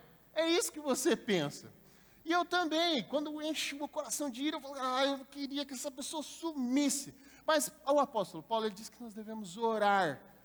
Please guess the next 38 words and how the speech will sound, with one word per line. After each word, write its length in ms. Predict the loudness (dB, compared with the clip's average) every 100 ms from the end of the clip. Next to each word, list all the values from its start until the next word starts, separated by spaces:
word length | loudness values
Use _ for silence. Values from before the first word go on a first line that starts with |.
| -20 -10
por 140 | -2
essas 280 | 0 0 -8
pessoas. 640 | -12 -12 -12 -18 -20 -20 _ _ _ _ 0
Devemos 460 | 4 4 2 -2 -10 0
colocar 440 | 2 2 4 6
a 60 | 6
vida 240 | 4 0
delas 420 | 2 4 4 2
diante 380 | 0 0 0 -2
de 60 | -4
Deus 400 | 2 4 4 -2 -14 -12 0
em 160 | 2
oração, 640 | 4 2 2 4 4 4 -2 -14 -20 -4
mas 160 | 0
essa 240 | 2 2 2
oração 440 | 2 2 0 -2
não 360 | -2 -4 -4 2
é 80 | 4
oração 440 | 4 4 2 -2
de 120 | -2 -2
entrega. 560 | -4 -2 -2 -2 -8 -14 -20 -20 _ _
Vou 140 | -8 -6
te 160 | -6
falar 320 | -2 2 4 2
qual 180 | 0
que 100 | 0
é 40 | 2
a 40 |
oração 300 | 2 2 -2
de 80 | -2
entrega. 220 | -2 -2
A 60 | -2
oração 220 | -2 0
de 60 | -2
entrega 320 | 0 2 4
é 40 |
assim, 280 | 2 0 -4
ó. 100 | -8